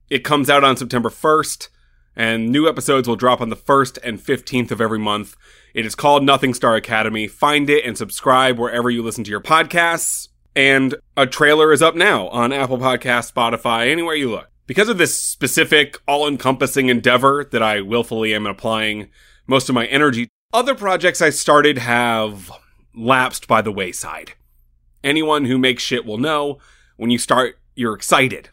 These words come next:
you're amped up. And if you're like me, completely obsessed. But eventually you become less obsessed, and then more obsessed with something else. In fact, Nothing Star is a lot like this as well. I started writing it in February, and now that we're here and it's about to almost come out,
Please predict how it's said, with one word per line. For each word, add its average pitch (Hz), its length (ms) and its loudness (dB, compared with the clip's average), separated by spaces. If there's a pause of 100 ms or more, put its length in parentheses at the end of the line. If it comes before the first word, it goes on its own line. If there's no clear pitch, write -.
you're 127 160 -4
amped 160 380 0
up. 82 220 -8 (180)
And 120 140 -2
if 117 80 -10
you're 127 80 2
like 127 200 2
me, 160 460 0 (240)
completely 156 480 2
obsessed. 113 560 -2 (140)
But 131 240 2
eventually 156 420 2
you 139 140 0
become 147 440 0
less 247 240 0
obsessed, - 560 -6 (440)
and 139 180 0
then 156 120 2
more 123 200 2
obsessed 135 340 0
with 165 120 -4
something 202 320 0
else. - 380 -2 (460)
In 135 120 -8
fact, 151 280 -2 (220)
Nothing 180 300 0
Star 131 480 4 (100)
is 127 80 -6
a 143 80 2
lot 147 220 2
like 143 180 4
this - 180 0
as 120 140 -6
well. 127 340 2 (160)
I 127 100 -4
started 135 280 2
writing 123 240 2
it 117 100 -4
in 104 60 -12
February, 107 640 -4 (220)
and 123 80 0
now 127 100 2
that 123 120 0
we're 104 100 -8
here 180 420 2
and 117 100 -6
it's 110 120 -8
about 117 240 -2
to 120 80 -4
almost 117 260 -6
come 113 160 -4
out, 170 240 2